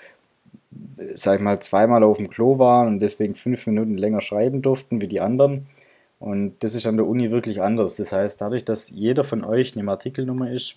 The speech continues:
wird jeder wie die Nummer behandelt. Keiner bekommt irgendwelche Vorzüge. Keiner kann irgendwie sich, sag ich mal, groß, ähm, ja, so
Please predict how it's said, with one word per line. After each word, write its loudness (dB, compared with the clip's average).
wird -8
jeder -2
wie 0
die -2
Nummer -2
behandelt. -4
Keiner -2
bekommt -6
irgendwelche -4
Vorzüge. -4
Keiner -2
kann -4
irgendwie -2
sich, -6
sag 2
ich -4
mal, 0
groß, -4
ähm, 0
ja, -4
so -4